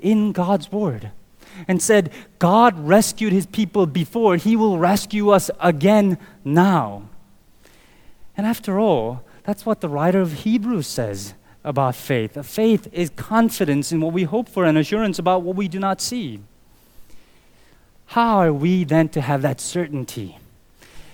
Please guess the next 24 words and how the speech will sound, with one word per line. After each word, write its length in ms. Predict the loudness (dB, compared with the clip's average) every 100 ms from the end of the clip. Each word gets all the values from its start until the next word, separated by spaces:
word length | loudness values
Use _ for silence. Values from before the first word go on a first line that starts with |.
| -8
if 200 | -6 -2
we 120 | 0
don't 240 | 2 0
see 260 | -2 -2 -2
miracles, 680 | 0 2 0 -4 -10 -12 -16 -8
if 160 | -4 -2
we 120 | 0
don't 240 | 2 2
see 260 | 0 -2 -2
God 560 | -2 0 2 0 -2 -4
doing 460 | 0 4 4 2
things 360 | 0 -4 -4 -6
today? 580 | -4 0 0 -2 -10 -20 _ _ _ _ _ _ _ _ _ _ -8
We 120 | -4
are 100 | -4
to 120 | -8
put 240 | -10 -4 -2
our 100 | -2
faith 480 | -2 -4 -4 -8 -16 _
in 140 | -10 -6
God's 240 | -4 -6
word. 440 | -8 -10 -10 -12 -14 -20 -20 -20 _ _ _ _ _ _ -10
God's 280 | -8 -6
word 480 | -4 0 2 0 -2